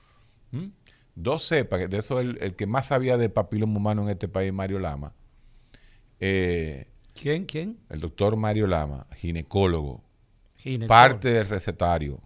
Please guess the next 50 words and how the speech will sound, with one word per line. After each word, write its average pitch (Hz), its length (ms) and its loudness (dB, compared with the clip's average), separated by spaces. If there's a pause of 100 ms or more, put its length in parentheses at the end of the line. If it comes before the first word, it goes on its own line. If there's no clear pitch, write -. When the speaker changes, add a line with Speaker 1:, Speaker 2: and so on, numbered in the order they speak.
(160)
Speaker 2:
Mario 147 420 -4
Lama. 127 240 -8
Speaker 1:
Sí, 90 420 4 (600)
de, 95 340 2
de 101 140 2
licencia 117 580 -2
ahora 120 240 2
por 101 140 -4
ocho 107 280 -4
años. 69 460 -8 (480)
Speaker 2:
Pero 131 180 -6
yo, 143 360 -2
yo, 139 420 -4 (140)
tú 156 120 -8
me 151 120 -4
has 139 80 -4
dado 139 240 -2
un 131 100 -6
puesto 135 320 -4
Speaker 1:
El 123 60 4
Speaker 2:
aquí, 131 80 4
Speaker 1:
hombre 170 260 2
Speaker 2:
yo, 147 80 2
Speaker 1:
que 151 100 6
más 147 260 4
Speaker 2:
yo 185 200 0
Speaker 1:
sabía, 165 240 0
sí, 117 160 -2
pero 113 160 0
él 127 60 0
era 147 160 2
el 143 100 -4
que 123 140 -4
más 143 240 -2
sabía, 160 480 -4 (280)
que 131 140 -4
más 160 160 -4
sabe 170 340 2
de 151 120 -4
papiloma 127 520 -6
humano 113 340 -8
en 104 80 -10
este 101 180 -10
país 98 320 -6 (120)
es 101 140 -8
Mario 95 320 -6
Lama, 60 340 -12
no 95 160 -8
te 123 100 -6
pierdas. 62 440 -12